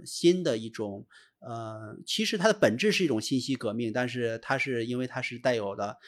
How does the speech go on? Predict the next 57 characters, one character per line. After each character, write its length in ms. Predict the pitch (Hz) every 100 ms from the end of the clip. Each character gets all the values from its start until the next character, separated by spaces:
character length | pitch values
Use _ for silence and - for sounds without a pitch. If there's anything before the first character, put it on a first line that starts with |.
| -
描 280 | - 110 123
述 200 | 127 147
资 240 | - 202 220
产 200 | - 90
的 140 | 98
信 240 | - 107
息， 220 | 101 - 107
所 160 | 120
以 40 | 117
它 120 | 117
有， 100 | 117
很 200 | - 120
有 120 | 131
可 160 | - 95
能 180 | 101
是 120 | 120 117
一 80 |
种 200 | 113 101 104 _
资 140 | - 170
产 220 | 131 95
革 140 | 95
命 160 | 107 -
或 160 | 120
者 100 | 104
是 120 | 107 117
一 20 |
种 160 | 104
经 200 | - 151
济 80 | 180
革 200 | - -
命。 180 | - - _ _ - -
而 120 | 117
这 180 | - 175
个 80 | 107
革 140 | 104
命 160 | 113 101
来 140 | 90
说 180 | - 110
的 80 | 107
话， 280 | 104 101 _ _ -
这 100 | 147
个 100 | 113
浪 260 | 107 110 113
潮 280 | - 82
我 180 | 110 117
很 280 | 113 113 98
难 160 | 95 107
判 240 | - 117
断 160 | 107 101
它 80 |
到 200 | 104 101
底 300 | 104 110 117 _ _ _ _
比 220 | 120 101
互 180 | - 123
联 140 | 110 107
网 180 | 92
的 340 | - 98 104